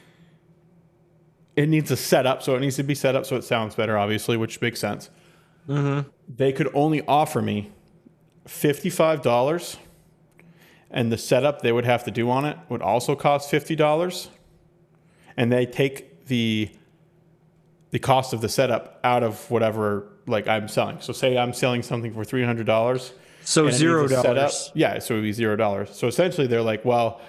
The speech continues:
Speaker 1: we can't really buy this from you either because essentially it's the same situation as the bass." So I basically drove all the way down to Portland with these two guitars.
Speaker 2: To
Speaker 1: Bought
Speaker 2: eat Five
Speaker 1: strings,
Speaker 2: Guys.
Speaker 1: bought str-, basically to eat Five Guys.
Speaker 2: <laughs>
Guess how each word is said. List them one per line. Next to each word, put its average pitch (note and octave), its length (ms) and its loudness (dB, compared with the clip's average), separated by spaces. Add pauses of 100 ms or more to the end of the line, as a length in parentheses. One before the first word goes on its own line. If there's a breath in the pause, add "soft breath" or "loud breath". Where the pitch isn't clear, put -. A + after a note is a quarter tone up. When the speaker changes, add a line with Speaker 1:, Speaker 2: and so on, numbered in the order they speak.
(680 loud breath)
Speaker 1:
we C#3 100 -2
can't D#3 220 0
really B2+ 180 2
buy A#2 220 4
this A2 80 0
from A2+ 160 -4
you G#2+ 280 -2
either A2 300 0
because G#2+ 220 -6
essentially A2+ 400 -4
it's G#2+ 120 -8
the A2 60 -8
same G#2+ 240 -2
situation G#2+ 460 -8
as G2+ 100 -8
the - 60 -12
bass." G#2 420 -2
So B2+ 420 2
I C3+ 160 4
basically D3 640 -2 (1040 soft breath)
drove A#2+ 260 0
all A2+ 200 2
the C#3+ 40 0
way D#3+ 80 0
down F3 180 0
to F3+ 60 -8
Portland - 380 -10 (1800 soft breath)
with A2+ 100 -6
these A#2 160 -4
two - 120 -4
guitars. - 560 -6 (380)
Speaker 2:
To A#2 60 4
Speaker 1:
Bought D3 80 4
Speaker 2:
eat C#3 60 -2
Five C3 220 4
Speaker 1:
strings, B2+ 220 2
Speaker 2:
Guys. - 320 -2
Speaker 1:
bought A#2+ 280 0
str-, - 260 -16 (420)
basically D3 420 2
to A2 60 -2
eat G#2 140 -2
Five G#2 240 2
Guys. - 200 -4
Speaker 2:
<laughs> - 760 0